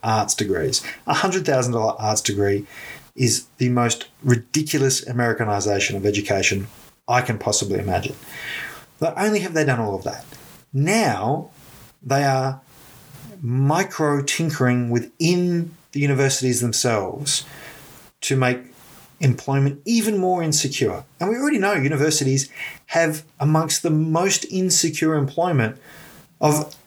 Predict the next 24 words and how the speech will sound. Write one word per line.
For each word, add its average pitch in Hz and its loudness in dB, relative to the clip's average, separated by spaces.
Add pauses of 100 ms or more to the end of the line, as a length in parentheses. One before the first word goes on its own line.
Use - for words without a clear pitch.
(100)
any 190 2
industry 131 2
in 123 2
Australia. 151 0 (680)
The 151 -2
old 190 0
ivory 156 2
towers 139 0
of 113 -2
jobs 135 2
for 123 -6
life 127 -2 (100)
in 131 0
higher 120 2
education, 107 -2 (480)
they 156 2
have 139 0
been 139 2 (380)
shattered 117 0 (120)
and 113 2
destroyed. 110 0 (720)
And 131 0
now 156 2
Morrison 131 0